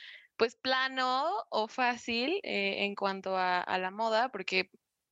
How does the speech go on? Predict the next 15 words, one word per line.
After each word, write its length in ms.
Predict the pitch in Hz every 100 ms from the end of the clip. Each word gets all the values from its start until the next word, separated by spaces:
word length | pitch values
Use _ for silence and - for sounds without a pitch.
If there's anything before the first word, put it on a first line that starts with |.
| -
eh, 220 | 202 190
en 140 | 208
México 340 | 214 220 233 208
no 80 | 208
hay 80 | 214
muchas 300 | 208 208 208
carreras, 640 | 185 196 196 196 254 - -
eh, 160 | 180 -
específicas 840 | 190 - 190 208 220 - 214 262
que 140 | - 185
no 160 | 185
sean 180 | 190 185
diseño 320 | 185 185 180
de 60 | 185
moda. 420 | 208 214 214 330